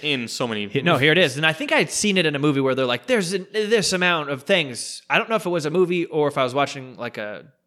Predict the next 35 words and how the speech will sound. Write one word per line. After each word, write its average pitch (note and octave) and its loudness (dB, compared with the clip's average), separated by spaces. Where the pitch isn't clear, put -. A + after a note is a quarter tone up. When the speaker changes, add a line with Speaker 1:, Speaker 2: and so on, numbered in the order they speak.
Speaker 2:
Huell E3 -2
Hauser C#3+ 0
goes C#3 -2
to C3+ -2
Vietnam C3 0
type C#3+ -2
of C#3 -2
thing. D3 0
Speaker 1:
I A#2 -12
don't G2+ -14
think - -12
he - -12
did G#3 -6
that. - -4
Speaker 2:
It G#3+ 0
wasn't - 2
<laughs> - -
that, - -2
but D#3 2
you E3+ 2
know D#3+ 2
what B2+ 2
I A#2+ -2
mean. A2+ -8
So D#3 4
just F3+ 0
pulling A#3 4
this G3 2
up E3+ 2
on, C#3 2
uh, B2 2
Google, B2 0
overall, D#3 6
an C#3 0
estimated D3+ 4